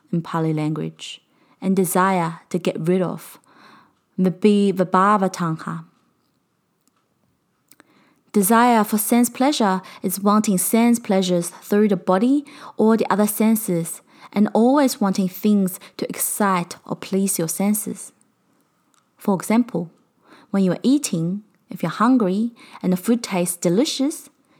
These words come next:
you can be aware of wanting to take another bite. Desire for wanting to become something can be seen in the realm of ambition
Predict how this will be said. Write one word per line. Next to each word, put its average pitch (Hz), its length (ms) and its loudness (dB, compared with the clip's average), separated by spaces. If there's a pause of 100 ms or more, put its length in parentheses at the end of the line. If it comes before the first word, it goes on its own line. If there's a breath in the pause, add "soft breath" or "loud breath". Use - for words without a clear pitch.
you 185 100 -8
can 190 160 0
be 180 140 0
aware 185 540 0
of - 240 -6
wanting 180 400 -2
to 185 100 -4
take 175 240 -8
another 170 240 -4
bite. 247 540 -6 (1600)
Desire 220 420 2
for 220 120 -2
wanting 226 360 2
to 214 80 -2
become 214 360 0
something 220 680 0 (300 loud breath)
can 226 160 2
be 190 80 2
seen 247 460 2
in 208 140 0
the 190 80 2
realm 180 520 2
of 190 240 -8
ambition 170 760 -2